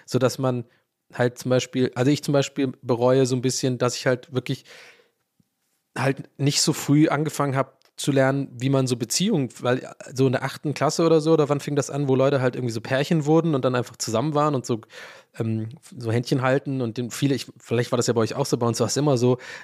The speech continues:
da waren dann so Pärchen, die waren halt drei Jahre zusammen, so, die waren bis zum Abi zusammen und darüber hinaus und in jeder Klasse war dann zwei, drei Pärchen so und ich hab das Gefühl gehabt, alle, da war nie, fast niemand Single. Äh, und ich weiß nicht, ich war da immer irgendwie zu, ich hatte andere Interessen, ich wollte lieber so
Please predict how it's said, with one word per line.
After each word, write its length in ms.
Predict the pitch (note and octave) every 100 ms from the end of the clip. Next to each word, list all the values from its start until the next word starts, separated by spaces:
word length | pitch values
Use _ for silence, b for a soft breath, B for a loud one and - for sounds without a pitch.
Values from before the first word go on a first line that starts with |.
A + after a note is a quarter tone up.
| -
da 100 | A2+
waren 120 | B2+
dann 100 | B2
so 80 | A#2
Pärchen, 340 | A#2 B2+ C3+
die 80 | B2+
waren 140 | B2+
halt 100 | C#3
drei 140 | B2 B2
Jahre 200 | B2 C3
zusammen, 340 | - G#2+ C3+
so, 100 | G2
die 100 | G#2
waren 100 | A2+
bis 140 | A#2 -
zum 140 | B2
Abi 200 | B2 B2+
zusammen 380 | - A2+ C3+ A#2
und 100 | A2+
darüber 260 | A2+ A2+
hinaus 320 | A2 A#2 A#2 A#2
und 140 | G2+
in 80 | A2+
jeder 200 | B2 C3+
Klasse 360 | - C3+ C#3+
war 120 | A#2+ C3
dann 200 | A#2+ -
zwei, 220 | - A#2+
drei 160 | A#2+
Pärchen 400 | A2+ B2 D#3+ -
so 180 | F2+ F2 B B B B
und 120 | A#2
ich 60 | A2+
hab 60 | A2+
das 120 | -
Gefühl 240 | A#2 C3
gehabt, 260 | C3 B2 -
alle, 240 | B2+ D3 C3+
da 140 | B2 A2
war 100 | D3
nie, 120 | C3+
fast 240 | - C3+
niemand 260 | C#3 D3 A#2
Single. 380 | - F#3+ A#2 - _ _ _ _ _ _ _ _ _ _
Äh, 280 | A2+ G#2 G2 B B B B _
und 380 | C3 A#2 A2+ - _ _ _
ich 160 | - -
weiß 180 | A#3+ -
nicht, 160 | B2+
ich 140 | D#3 F3
war 80 |
da 80 | F3
immer 340 | D#3+ G3 G3 F3+
irgendwie 360 | E3+ E3 E3
zu, 600 | - - E3+ E3+ E3 E3 b b b
ich 80 | -
hatte 140 | E3+ D3+
andere 240 | F#3 E3+
Interessen, 640 | D#3+ - D3+ - D#3 D3+ D3
ich 140 | C#3+
wollte 220 | D3+ D3 C#3+
lieber 240 | D#3+ D#3
so 300 | C#3+ C#3+